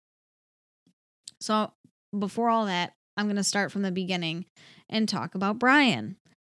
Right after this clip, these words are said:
who he is, where he grew up, and, you know, just what his prospects are for the future. So,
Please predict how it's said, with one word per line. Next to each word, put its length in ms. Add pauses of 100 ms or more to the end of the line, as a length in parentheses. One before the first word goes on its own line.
(200)
who 160
he 220
is, 640
where 180
he 80
grew 220
up, 520
and, 380
you 100
know, 240
just 260
what 100
his 140
prospects 720
are 200
for 140
the 60
future. 440 (1400)
So, 480